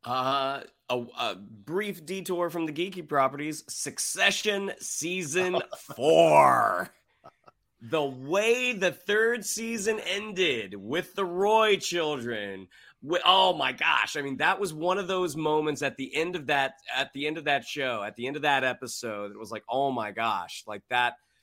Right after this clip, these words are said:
Speaker 1: this is such an incredible," not really a cliffhanger, but it's like the, the beat that the, the,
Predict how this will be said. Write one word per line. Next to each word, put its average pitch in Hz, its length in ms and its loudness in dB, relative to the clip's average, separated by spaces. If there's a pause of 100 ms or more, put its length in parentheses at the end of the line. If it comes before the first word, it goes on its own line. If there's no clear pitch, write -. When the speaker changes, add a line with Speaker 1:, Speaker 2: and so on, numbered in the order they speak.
(260)
Speaker 1:
this 147 280 -6
is 120 220 -4
such - 500 -4
an 143 80 -2
incredible," 170 1120 -2 (160)
not - 240 0
really 269 260 2
a 185 60 4
cliffhanger, 131 960 -2
but 139 140 -4
it's 135 120 -12
like 135 180 -4 (200)
the, 135 200 0 (120)
the 135 140 -4
beat 214 480 -8
that 175 180 -2
the, 139 220 -2 (300)
the, 135 220 -6